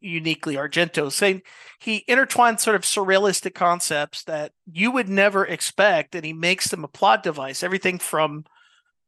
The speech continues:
uh, you know, uh, let's just say larvae to insects, uh, solving cases and phenomena to, uh, you know, lullabies being sort of a, an indicator of, like, the killer in,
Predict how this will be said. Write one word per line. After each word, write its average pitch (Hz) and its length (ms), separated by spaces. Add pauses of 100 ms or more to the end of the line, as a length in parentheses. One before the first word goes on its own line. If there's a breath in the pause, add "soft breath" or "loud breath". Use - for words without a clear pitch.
uh, 156 260
you 180 120
know, 147 380
uh, 185 240 (200)
let's 190 160
just - 160
say 170 220
larvae 165 960 (120)
to 156 320
insects, 170 880 (600)
uh, 147 240
solving 160 460
cases 139 540
and 135 320
phenomena 151 680
to, 139 400 (640)
uh, 147 260
you 165 100
know, 151 100
lullabies 160 720
being 151 440 (140)
sort 180 240
of 147 100
a, 139 300
an 170 140
indicator 147 760
of, 139 240
like, 151 220
the - 80
killer 156 480
in, 143 400